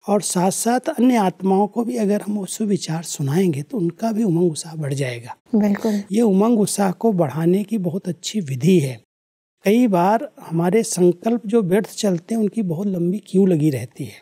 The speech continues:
Speaker 2: हम्म।
Speaker 1: और वो व्यर्थ संकल्प हमारी खुशी को, हमारे उमंग, उमंग उत्साह को खत्म कर देते हैं।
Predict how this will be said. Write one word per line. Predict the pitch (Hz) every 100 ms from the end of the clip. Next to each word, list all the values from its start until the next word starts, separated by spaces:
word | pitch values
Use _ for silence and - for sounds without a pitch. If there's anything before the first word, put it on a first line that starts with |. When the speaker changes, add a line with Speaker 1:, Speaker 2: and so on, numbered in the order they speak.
| _
Speaker 2:
हम्म। | 226 214 202 202 -
Speaker 1:
और | 196
वो | 208
व्यर्थ | 165 202 175
संकल्प | - 185 175 214 226 175
हमारी | 185 190
खुशी | 208 - 175 190 190
को, | - 190 190
हमारे | 156 175 180
उमंग, | 165 180 196 233
उमंग | 226 175 190 196
उत्साह | 156 - 139
को | 131 202
खत्म | - - 185
कर | 180 143
देते | 139 120 143
हैं। | 110